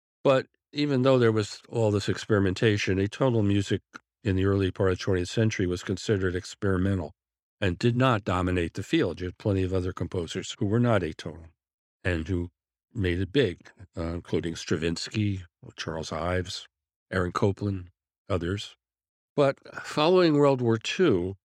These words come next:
as far as I can see, eh, eh, eh, that, that everything changed.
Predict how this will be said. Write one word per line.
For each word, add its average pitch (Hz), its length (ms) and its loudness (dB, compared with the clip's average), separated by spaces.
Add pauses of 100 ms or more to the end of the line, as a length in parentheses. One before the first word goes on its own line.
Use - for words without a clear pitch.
(200)
as 107 120 -10
far 107 180 0
as 104 100 -2
I 113 120 2
can 98 160 -4
see, 92 400 -4 (1000)
eh, 117 240 -2
eh, 120 180 -4
eh, - 300 -8 (160)
that, 113 480 -4 (100)
that - 200 -12
everything 139 340 2
changed. 98 540 -2